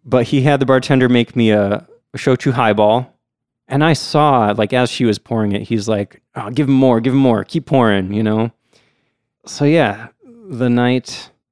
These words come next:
got a little wild. And, uh, I got this guy to sing with me finally. I was like, "Do you guys know any English songs? Like, let's do a duet." And the only English song he knew was, uh,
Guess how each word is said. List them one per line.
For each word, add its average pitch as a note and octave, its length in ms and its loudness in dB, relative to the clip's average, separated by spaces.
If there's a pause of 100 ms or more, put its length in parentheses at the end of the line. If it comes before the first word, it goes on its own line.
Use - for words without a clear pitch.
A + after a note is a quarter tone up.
(120)
got C3 240 0
a - 40 2
little A#2 260 2
wild. B2+ 680 0 (500)
And, A2+ 400 0
uh, G#2+ 220 0
I A#2 100 0
got C3+ 180 0
this C#3 140 -2
guy C#3+ 140 0
to A2+ 80 0
sing D3 240 -2
with C3+ 180 -2
me G#2+ 120 -4
finally. G#2+ 420 -4
I G#2+ 80 0
was G#2+ 200 -2
like, G#2+ 320 -2 (100)
"Do B2+ 80 -2
you C3 60 0
guys C#3+ 260 2
know A#2+ 180 2
any C#3 180 2
English C3+ 300 0
songs? C3 420 -2
Like, A#2+ 200 -2
let's C#3 200 -6
do D#3 160 0
a D3 60 0
duet." B2+ 420 0 (720)
And A2+ 180 0
the A#2 120 4
only C#3 240 4
English B2 240 0
song B2+ 260 0
he A2+ 160 -2
knew A#2 200 2
was, G#2+ 400 -2
uh, G2 380 -2